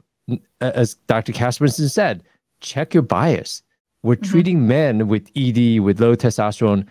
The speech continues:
Speaker 1: and yet we're not addressing the other elephant in the room, which is the female counterpart. And as Doctor Casperson will f-, gladly tell you, and I freely tell my patients, couples or the guys in the room,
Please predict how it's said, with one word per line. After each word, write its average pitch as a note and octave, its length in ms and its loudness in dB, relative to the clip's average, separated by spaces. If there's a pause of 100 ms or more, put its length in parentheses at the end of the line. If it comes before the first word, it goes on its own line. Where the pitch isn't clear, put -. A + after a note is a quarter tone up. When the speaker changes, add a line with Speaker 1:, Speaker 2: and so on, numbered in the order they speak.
(200)
Speaker 1:
and A#2 140 0
yet B2 240 -4
we're A#2 200 2
not C3 340 2
addressing A2+ 640 2
the G#2 260 -2
other A2 380 0
elephant G2+ 380 0
in G2 120 0
the G2 60 4
room, G2 360 0 (220)
which A2 240 0
is G2+ 260 -4
the G2+ 140 0
female G#2+ 320 2
counterpart. G2 500 -4 (320)
And D#3+ 180 -2
as D#3 80 0
Doctor D3+ 280 -2
Casperson C#3+ 540 -2
will B2 120 4
f-, - 160 -8 (680)
gladly D#3 460 0
tell B2+ 260 2
you, F#2 240 -2 (180)
and B2+ 160 -2
I A#2+ 100 -4
freely F#3 500 2
tell A#2+ 200 0
my A2 140 2
patients, G2 520 -2 (680)
couples C#3 540 0
or A2+ 180 4
the G2+ 160 2
guys A#2 440 -4
in A#2+ 80 2
the A2 60 4
room, G#2+ 320 2